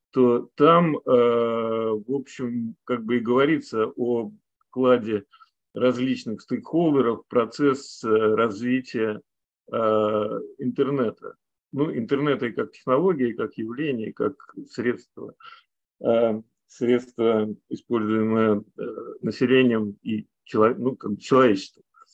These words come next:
Вот, э, поэтому, да, и там ещё в этом, э, тунисской адженде были назначены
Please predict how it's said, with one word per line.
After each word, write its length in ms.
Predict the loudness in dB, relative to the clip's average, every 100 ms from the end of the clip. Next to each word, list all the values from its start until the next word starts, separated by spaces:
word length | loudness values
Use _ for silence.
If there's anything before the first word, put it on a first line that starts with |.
| _ _ _ _
Вот, 480 | 2 6 8 6 0 -10 0
э, 420 | 6 6 6 4 0 _ _
поэтому, 1200 | 2 4 4 2 -2 0 0 2 0 2 2 0 -4 _ _ _ _ _ _ _ _ _ _ _ _
да, 260 | -4 -2 -2
и 100 | -4
там 360 | -4 -4 -2 -6
ещё 360 | -8 -4 0
в 60 | 0
этом, 380 | 0 -2 -2 -2
э, 400 | -2 0 0 0 -6 _
тунисской 440 | -4 -4 -4 0 0
адженде 360 | 2 0 0
были 200 | 0 -2
назначены 760 | 2 0 2 -2 -2 -6 -6